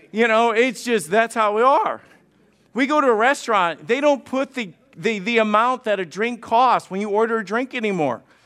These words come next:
Then you get the bill and it's four dollars for iced tea or a pop or whatever, three to four dollars. It's amazing how we don't mind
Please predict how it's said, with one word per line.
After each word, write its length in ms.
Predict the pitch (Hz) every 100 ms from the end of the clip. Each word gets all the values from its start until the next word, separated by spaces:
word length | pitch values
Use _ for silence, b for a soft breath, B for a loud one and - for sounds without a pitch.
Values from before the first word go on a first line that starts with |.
| b
Then 120 | - 208
you 120 | 233
get 160 | 233
the 80 | 226
bill 280 | 180 233 254
and 100 | 214
it's 140 | 214
four 280 | - 226 254
dollars 400 | 247 254 277 185
for 220 | - 180
iced 340 | 180 226 233 -
tea 240 | 262 254
or 220 | 196 185
a 40 | 180
pop 380 | - 311 262 170
or 80 |
whatever, 280 | 196 220 156
three 220 | 139 226
to 80 | 262
four 200 | 233 269
dollars. 540 | 262 294 349 151 110 - b b b b b b b b
It's 180 | - 233
amazing 680 | 254 240 254 285 247 220 175
how 260 | 156 190 196
we 440 | 180 226 262 269
don't 440 | 214 233 233 185 -
mind 720 | 196 220 220 190 160 156 160